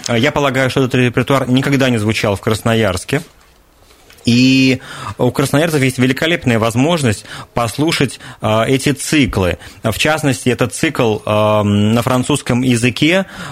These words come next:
ам, так называемый, э, так называемый, э, цикл песни Дон Кихота и цикл песен на слова Поля Морана.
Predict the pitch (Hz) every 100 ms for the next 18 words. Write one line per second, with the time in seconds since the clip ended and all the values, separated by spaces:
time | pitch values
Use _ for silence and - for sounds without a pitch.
0 | - 107 107 107 107 104 101 101 101 110
1 | 117 104 120 123 117 127 143 143 131 127
2 | - - 117 117 113 110 120 123 113 120
3 | 139 139 127 - 117 101 113 - 147 131
4 | 123 - 143 151 139 117 131 127 120 -
5 | 143 123 110 101 - _ - - _ _
6 | - - _ _ - - - - 127 135
7 | 120 - 139 123 113 - 120 127 131 -
8 | - 123 123 120 - - 120 131 131 104